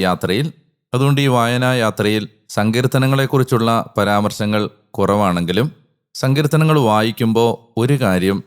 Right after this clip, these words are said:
നിങ്ങൾ പ്രത്യേകം ശ്രദ്ധിക്കണം. വായനയിൽ ശ്രദ്ധിക്കേണ്ട ആ ഒരു കാര്യം ഇതാണ്. ഓരോ സങ്കീർത്തനത്തിലും സൂക്ഷ്മമായി ശ്രദ്ധിച്ചാൽ നിങ്ങൾക്ക് കർത്താവായ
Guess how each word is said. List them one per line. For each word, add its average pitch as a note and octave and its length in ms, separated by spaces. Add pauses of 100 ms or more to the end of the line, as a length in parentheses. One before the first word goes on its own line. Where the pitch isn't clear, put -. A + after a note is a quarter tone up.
(140)
നിങ്ങൾ F#2+ 240
പ്രത്യേകം F#2+ 520
ശ്രദ്ധിക്കണം. D#2+ 520 (480)
വായനയിൽ G2 580
ശ്രദ്ധിക്കേണ്ട F#2+ 500 (360)
ആ - 20 (120)
ഒരു G2 200
കാര്യം F2 300
ഇതാണ്. E2 280 (480)
ഓരോ A2 280 (160)
സങ്കീർത്തനത്തിലും F#2+ 800 (400)
സൂക്ഷ്മമായി C3+ 720
ശ്രദ്ധിച്ചാൽ F2+ 520 (440)
നിങ്ങൾക്ക് G2 380 (440)
കർത്താവായ G#2+ 460